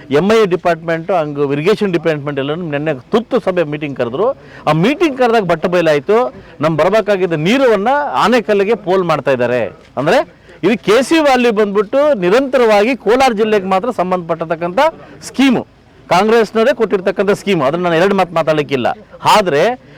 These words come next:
ನಮಗ್ ಬರ್ಬೇಕಾಗ್ತಕ್ಕ ನೀರು ಪಾಲನ್ನ ದಯವಿಟ್ಟು ಕಳ್ತನ ಮಾಡಿ ಅಧಿಕಾರಿಗಳು ದಾರಿ ತಪ್ಪಿಸಿ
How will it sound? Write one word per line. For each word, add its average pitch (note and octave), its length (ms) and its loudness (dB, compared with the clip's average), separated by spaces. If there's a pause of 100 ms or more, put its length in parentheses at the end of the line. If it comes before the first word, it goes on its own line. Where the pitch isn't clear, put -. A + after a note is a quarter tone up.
(140)
ನಮಗ್ A#3+ 280 0
ಬರ್ಬೇಕಾಗ್ತಕ್ಕ G3+ 580 0
ನೀರು F#3 280 2
ಪಾಲನ್ನ E3 420 0
ದಯವಿಟ್ಟು G#3 520 -2
ಕಳ್ತನ B3 400 2
ಮಾಡಿ G3+ 300 2
ಅಧಿಕಾರಿಗಳು A#3 760 2
ದಾರಿ A3 220 2
ತಪ್ಪಿಸಿ G#3 600 0